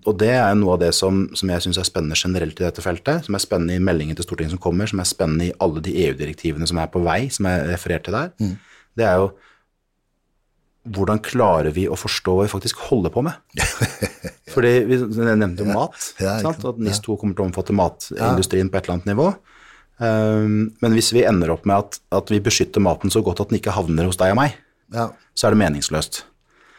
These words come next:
Speaker 1: Ja, så vi må klare å ivareta det vi faktisk driver med. At det må være form-, formålet da, med dette. Vi sikrer fordi vi skal få det til, ikke fordi vi bare skal sikre.
Speaker 2: Det handler mye om kommunikasjon i fremtiden, høres det som.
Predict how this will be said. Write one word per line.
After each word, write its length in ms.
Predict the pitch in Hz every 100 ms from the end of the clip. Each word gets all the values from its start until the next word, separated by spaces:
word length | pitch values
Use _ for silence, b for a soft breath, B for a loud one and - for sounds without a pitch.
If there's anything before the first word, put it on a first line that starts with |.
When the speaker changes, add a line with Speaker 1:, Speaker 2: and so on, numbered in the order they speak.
| b b
Speaker 1:
Ja, 80 | 117
så 160 | 110 120
vi 60 | 110
må 100 | 110
klare 600 | - 120 87 73 82 98
å 320 | - 92 98
ivareta 800 | 117 104 104 87 73 - 95 98 - _
det 220 | 92 92 - -
vi 120 | 87 101
faktisk 540 | - 85 - 98 113
driver 240 | 98 92 110
med. 120 | 131 - b b b b b b
At 100 | 90
det 140 | 87
må 120 | 92 95
være 260 | 90 78
form-, 300 | - 92 73 -
formålet 520 | 110 85 76 76 110
da, 120 | 95 -
med 220 | 87 87
dette. 260 | 90 - 104
Vi 80 | 98
sikrer 500 | 101 - - - 90
fordi 520 | 92 - 95 87 82 87
vi 80 |
skal 180 | 98 -
få 140 | 107 87
det 60 |
til, 180 | - 107 - -
ikke 240 | - -
fordi 340 | - 98 85 85
vi 120 | 90
bare 280 | 90 85 71
skal 180 | - 87
sikre. 280 | 92 101 - _ b b _
Speaker 2:
Det 80 | 117
handler 240 | 135 123 143
mye 120 | 117
om 60 | 113
kommunikasjon 840 | - 113 110 110 131 - 98 98
i 20 | 135
fremtiden, 440 | 143 95 95 90
høres 200 | 98 90
det 100 | 98
som. 180 | 104 190